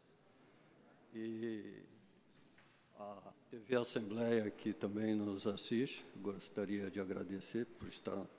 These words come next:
nos assistindo. Ao presidente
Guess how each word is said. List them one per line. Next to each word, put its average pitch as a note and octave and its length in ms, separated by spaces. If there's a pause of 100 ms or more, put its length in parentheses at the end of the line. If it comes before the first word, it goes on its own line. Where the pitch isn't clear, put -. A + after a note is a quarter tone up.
(200)
nos F#2+ 180
assistindo. A2+ 600 (1400)
Ao A2 140
presidente G#2 1000